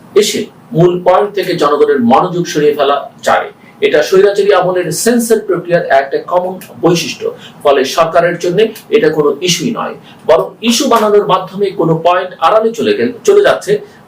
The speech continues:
কোন পয়েন্ট আড়ালে চলে যাচ্ছে তা বুঝতে পারা জরুরি বলে মনে করি। কাজে এটা মনে করবার যুক্তি কারণ আছে যে এই খবর হুট করে মিডিয়ায় আবিষ্কার না বা মিডিয়ার আবিষ্কার না, এটা একটা সিদ্ধান্তের ব্যাপার।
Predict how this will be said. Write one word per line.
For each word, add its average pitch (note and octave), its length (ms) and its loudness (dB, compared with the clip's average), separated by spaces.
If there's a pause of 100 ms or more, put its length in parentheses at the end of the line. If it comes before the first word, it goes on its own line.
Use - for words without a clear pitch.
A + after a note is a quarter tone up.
(260)
কোন B3+ 240 4
পয়েন্ট G#3 360 0
আড়ালে F#3 320 0
চলে F3+ 180 -2
যাচ্ছে F3+ 300 0
তা E3 100 2
বুঝতে G#3+ 320 0
পারা - 320 0 (360)
জরুরি F3+ 360 2
বলে C3 300 2 (400)
মনে B2+ 240 2
করি। - 220 -8 (720)
কাজে F#3 240 2
এটা F3+ 500 0
মনে F#3+ 140 4
করবার F#3 360 2
যুক্তি F3 300 -2
কারণ D#3 320 2
আছে D3+ 180 -8
যে D3+ 120 0
এই D3+ 280 -2
খবর D#3 300 -2
হুট A#3 240 -6
করে - 260 0 (280)
মিডিয়ায় D#3 480 2
আবিষ্কার - 600 0
না - 260 -2 (360)
বা - 140 2
মিডিয়ার G#3+ 380 2
আবিষ্কার - 400 -4
না, - 200 -10 (300)
এটা G#3 220 2
একটা G#3+ 280 -2
সিদ্ধান্তের - 680 -4
ব্যাপার। - 280 -8